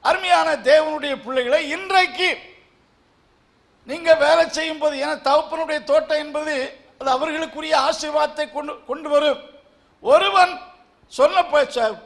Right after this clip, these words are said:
போய் செய்தான், ஒருவன் போவேன் என்று சொல்லி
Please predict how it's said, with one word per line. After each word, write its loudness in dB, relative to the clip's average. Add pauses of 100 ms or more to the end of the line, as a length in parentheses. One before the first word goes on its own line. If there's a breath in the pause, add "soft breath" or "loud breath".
போய் 0
செய்தான், 4 (580)
ஒருவன் 2 (300)
போவேன் 6
என்று -4
சொல்லி 0